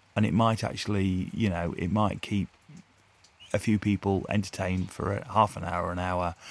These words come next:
because the weather, while, while the weather passes. And the weather will pass. I mean, I can see that it's getting lighter. Theoretically speaking, if you look at the weather,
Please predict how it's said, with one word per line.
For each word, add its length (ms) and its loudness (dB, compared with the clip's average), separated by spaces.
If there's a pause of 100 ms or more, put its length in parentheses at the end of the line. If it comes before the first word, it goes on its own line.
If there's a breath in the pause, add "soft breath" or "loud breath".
(260 loud breath)
because 280 0
the 40 -4
weather, 220 -2
while, 340 4
while 240 2
the 100 0
weather 240 -2
passes. 540 -12 (420 loud breath)
And 140 6
the 60 4
weather 180 4
will 220 4
pass. 280 -6
I 40 -2
mean, 140 0
I 40 2
can 160 -2
see 220 2
that 100 0
it's 140 -2
getting 240 -2
lighter. 480 -2 (280 loud breath)
Theoretically 500 4
speaking, 440 0
if 160 -6
you 60 0
look 160 -4
at 60 -10
the 100 -2
weather, 400 0